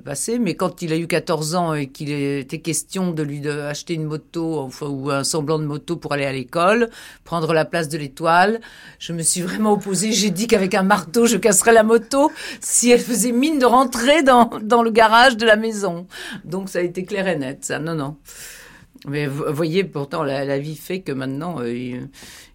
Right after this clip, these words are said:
il est, il aime, euh, tout ce qui est, euh, rapide et, euh, il conduit un hélicoptère, il, euh, il fait des courses de, de voiture. Donc, euh, vous voyez, ça n'a pas servi à grand-chose, tout compte fait.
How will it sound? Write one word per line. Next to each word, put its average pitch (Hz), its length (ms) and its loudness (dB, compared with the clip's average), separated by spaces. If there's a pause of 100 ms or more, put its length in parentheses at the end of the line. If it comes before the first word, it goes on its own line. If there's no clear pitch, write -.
il 156 160 -4
est, 135 160 -4
il 143 180 -8
aime, 160 240 0
euh, 135 220 0
tout 175 160 -14
ce - 80 -8
qui 170 160 -4
est, 147 40 4
euh, 139 280 0
rapide 214 680 0
et, 175 240 4
euh, 160 260 2
il 156 60 -4
conduit 165 320 -4
un 160 100 0
hélicoptère, 196 1040 2
il, 190 200 0
euh, 156 520 -2
il 156 80 -6
fait 160 120 -10
des 151 80 -8
courses 156 180 -8
de, 147 240 -4
de 143 80 -8
voiture. 196 760 -4
Donc, 165 260 -10
euh, 170 60 -6
vous 151 60 -4
voyez, 147 260 -8
ça 151 160 -12
n'a 131 40 -14
pas 147 120 -10
servi 143 260 -10
à 131 80 -8
grand-chose, 131 580 -12
tout - 80 -20
compte 120 220 -20
fait. 117 220 -20